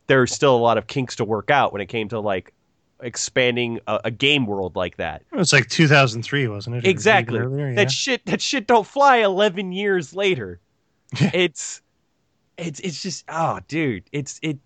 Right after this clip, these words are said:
Speaker 1: it's, it's a broken mess. And, like, Gil, Gil will have <laughs> more to say about it. Like, I, I,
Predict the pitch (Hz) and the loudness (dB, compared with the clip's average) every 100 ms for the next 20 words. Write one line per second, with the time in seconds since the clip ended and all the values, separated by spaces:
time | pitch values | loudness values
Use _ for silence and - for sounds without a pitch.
0 | _ 135 135 - 156 139 127 131 117 107 | _ -14 -14 -8 -6 -6 0 2 2 0
1 | 104 139 110 101 131 123 104 - 175 190 | 0 2 2 0 0 0 0 2 4 6
2 | 170 139 _ _ _ _ _ _ 175 208 | 4 0 _ _ _ _ _ _ 4 6
3 | 240 190 180 131 135 170 135 - - 120 | 6 6 4 2 2 2 2 -2 0 0
4 | 101 98 95 110 104 - 127 127 107 - | 2 0 0 0 0 0 2 2 0 -6
5 | _ _ _ _ _ - 139 160 | _ _ _ _ _ 0 2 2